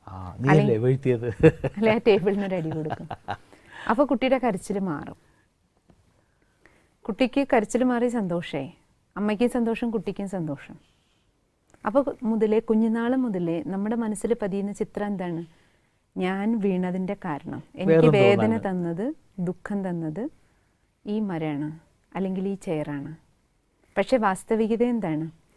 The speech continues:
Speaker 2: ആ കുട്ടി ശ്രദ്ധിച്ച് നടന്നില്ല. മരം അല്ലെങ്കിൽ വേര് മേശയൊന്നും മാറിയിരിക്കില്ല. മാറി നടക്കേണ്ടത് ആരാണ്?
Speaker 1: നമ്മളാണ്.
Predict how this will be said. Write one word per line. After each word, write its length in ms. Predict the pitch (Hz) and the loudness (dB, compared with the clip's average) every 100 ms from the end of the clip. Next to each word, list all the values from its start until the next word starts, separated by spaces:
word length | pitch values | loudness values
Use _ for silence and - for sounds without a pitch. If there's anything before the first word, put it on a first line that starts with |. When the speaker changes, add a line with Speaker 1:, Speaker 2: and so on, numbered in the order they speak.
| _ _ _ 190 | _ _ _ -12
Speaker 2:
ആ 80 | |
കുട്ടി 560 | 196 - 190 - 302 359 - | -8 -6 -6 0 2 2 -4
ശ്രദ്ധിച്ച് 440 | - 208 175 196 | -4 -2 -2 -2
നടന്നില്ല. 600 | 202 180 151 151 - - _ _ _ _ _ _ _ _ _ 185 | -4 -4 -4 -4 -6 -14 _ _ _ _ _ _ _ _ _ -6
മരം 440 | 175 185 240 247 | 0 2 2 0
അല്ലെങ്കിൽ 260 | 208 226 220 | 0 0 2
വേര് 500 | 202 202 208 226 - _ _ _ _ - | 4 4 4 4 2 _ _ _ _ -14
മേശയൊന്നും 640 | - 185 185 - 214 208 | -8 -4 -4 -2 -2 -2
മാറിയിരിക്കില്ല. 720 | 190 180 190 170 - 143 143 - _ _ 175 | -4 -4 -4 -6 -6 -8 -8 -12 _ _ -6
മാറി 360 | 175 180 208 | -2 0 0
നടക്കേണ്ടത് 560 | 226 202 196 214 214 220 | 0 -2 -2 -2 -2 -2
ആരാണ്? 600 | 220 185 151 156 - 147 | -2 -2 -4 -6 -6 0
Speaker 1:
നമ്മളാണ്. 420 | 151 135 90 - | 2 2 -2 -8